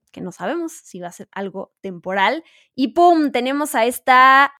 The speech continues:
la primera superheroína egipcia, y eso en muchos niveles es muy importante. Más allá, porque al ratito voy a platicar algo que él comentó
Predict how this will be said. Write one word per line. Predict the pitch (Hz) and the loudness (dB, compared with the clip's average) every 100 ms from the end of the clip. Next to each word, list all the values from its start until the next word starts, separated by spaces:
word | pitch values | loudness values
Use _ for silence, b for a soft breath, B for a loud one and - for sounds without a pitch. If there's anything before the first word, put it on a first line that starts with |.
| _ - | _ -2
la | 247 240 240 | 0 0 -2
primera | 269 269 285 311 320 311 - | -4 -2 -2 4 4 4 -4
superheroína | - 233 214 208 208 202 214 220 220 226 _ | -14 -12 -8 -6 -4 -4 -4 -4 -6 -8 _
egipcia, | 190 185 - 220 - - 180 - | -14 -12 -10 -10 -10 -10 -10 -10
y | 220 226 | -8 -4
eso | 233 233 269 262 b b b _ | -4 -2 -4 -4 b b b _
en | 208 208 208 214 202 | -10 -8 -6 -8 -6
muchos | 262 262 269 269 | -2 0 -2 -4
niveles | 220 202 202 208 208 - | -6 -6 -4 -6 -8 -12
es | 196 | -12
muy | 196 190 | -10 -10
importante. | 196 185 185 185 190 196 - | -10 -12 -8 -8 -6 -8 -6
Más | 240 269 311 - | -4 -2 -4 -2
allá, | 359 269 202 208 254 277 | -2 -2 0 2 2 0
porque | 208 202 - | -8 -10 -10
al | - 185 | -10 -10
ratito | 190 190 214 | -10 -8 -8
voy | 202 | -4
a | 196 | -4
platicar | 196 190 - 185 | -6 -10 -6 -4
algo | 190 190 | -4 -6
que | 185 | -10
él | - | -8
comentó | 185 180 175 175 196 190 196 | -10 -8 -12 -8 -4 -2 -4